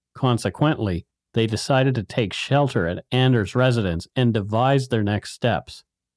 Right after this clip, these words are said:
After six harrowing days, the six American diplomats sought refuge at the Canadian embassy. The Canadian ambassador to Iran, Ken Taylor, and his team provided the American diplomats shelter and false Canadian passports.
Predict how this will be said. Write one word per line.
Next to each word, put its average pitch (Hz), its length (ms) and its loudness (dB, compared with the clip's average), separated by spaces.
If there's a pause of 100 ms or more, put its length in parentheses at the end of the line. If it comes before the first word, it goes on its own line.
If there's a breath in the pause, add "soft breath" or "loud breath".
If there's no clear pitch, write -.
(140)
After 117 320 0
six - 320 -4
harrowing 127 500 2
days, 117 380 2
the 107 100 -4
six - 340 -2
American 120 480 2
diplomats 107 600 0
sought 120 240 -2
refuge 123 420 2
at 101 80 -2
the 95 100 -4
Canadian 110 560 0
embassy. 98 480 -4 (640)
The 110 100 0
Canadian 143 520 4
ambassador 120 680 2
to 101 240 -2
Iran, 90 420 0
Ken 127 300 2
Taylor, 127 420 2
and 95 160 0
his 95 140 -4
team 110 380 2
provided 120 540 0
the 110 120 2
American 131 560 2
diplomats 117 540 0
shelter 147 480 0
and 107 200 -2
false 127 340 0
Canadian 90 520 0
passports. 123 760 -4